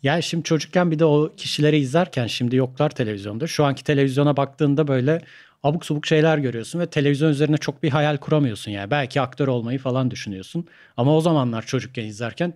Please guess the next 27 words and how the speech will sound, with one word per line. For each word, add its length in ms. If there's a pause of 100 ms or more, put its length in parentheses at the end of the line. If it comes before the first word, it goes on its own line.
çok 240
eğlenceliydi 680
her 120
şey. 320 (280)
O 60
zaman 260
diyordun 280
ki 180
belki 300
büyüyünce 380
ben 180
de 100
televizyonda 520
ç-, 160 (160)
oynarım, 420 (240)
bir 40
şey 180
yaparım, 460 (120)
bir 140 (140)
şovmen 400
olurum, 420
ne 140
bileyim 280
bir 200
yer 280
kaparım 340
kendime. 460